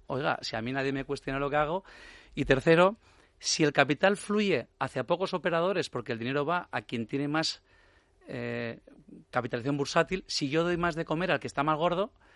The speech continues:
al cabo de seis años, el gordo muy gordo y el que no gordo es que no ha comido, se muere en inanición. Con lo cual, estás entregando el capital a pocos operadores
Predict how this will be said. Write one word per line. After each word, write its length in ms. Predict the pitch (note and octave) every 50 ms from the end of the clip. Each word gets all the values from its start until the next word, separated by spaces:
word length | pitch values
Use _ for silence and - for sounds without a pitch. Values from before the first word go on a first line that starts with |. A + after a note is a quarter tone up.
| - - - _ _
al 160 | - A#2 A2+ -
cabo 240 | - C3+ D3 D#3
de 60 | D#3 D3+
seis 240 | - D#3+ D3+ -
años, 360 | E3 E3 E3+ F#3 F#3+ - - - _ _ -
el 120 | B2+ B2
gordo 200 | A#2 C#3 D3 D#3+
muy 140 | D#3+ E3 E3
gordo 320 | D#3+ F3 F3 F3 F#3+ G3+
y 60 | F#3+ E3
el 100 | C#3+ B2+
que 60 | C3+
no 100 | D3 D3+
gordo 340 | D3 D#3+ E3+ E3+ G3 G#3+ - -
es 60 | C3+
que 140 | - - D#3
no 100 | D3+ D3
ha 60 | C#3
comido, 280 | B2+ B2+ - A#3+ F#3+ B2+
se 80 | A2 A#2+
muere 200 | B2 C3+ C#3+ C#3
en 60 | C3
inanición. 440 | C3 B2 B2 A2+ A3+ A#3 - - - _ _
Con 120 | - - A#2+
lo 60 | A#2+
cual, 300 | - - D#3 E3 F3+ - - - - - - - - - _ _ -
estás 280 | D3 B2 - - E3
entregando 460 | F3 F#3 F3+ F3+ F3+ F3+ E3+ F3+ F3+ F3
el 60 | D#3
capital 380 | F3+ E3 E3 D#3+ F#3+ F#3+ G3+ - -
a 140 | C#3 -
pocos 380 | - - G3 - - E3 - -
operadores 680 | D#3 - D#3 C#3 D3 D3+ D#3+ F#3 E3 F#3+ A#3 A3+ -